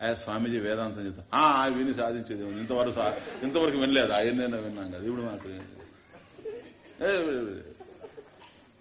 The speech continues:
వీడికి ఎట్లా వస్తుంది లౌకిక ఆనందం? ఇప్పుడు బ్రహ్మానంద విషయం కాదు నేను మాట్లాడేది, మీకు అర్థమవుతుందో లేదో నా కర్మ. బ్రహ్మానంద విషయం దేవుడు ఎరుగు,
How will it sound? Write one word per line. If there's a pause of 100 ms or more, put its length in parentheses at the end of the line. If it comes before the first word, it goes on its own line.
(880)
వీడికి
ఎట్లా
వస్తుంది
లౌకిక
ఆనందం?
ఇప్పుడు
బ్రహ్మానంద
విషయం
కాదు
నేను
మాట్లాడేది, (1160)
మీకు
అర్థమవుతుందో
లేదో
నా
కర్మ. (1800)
బ్రహ్మానంద
విషయం
దేవుడు
ఎరుగు,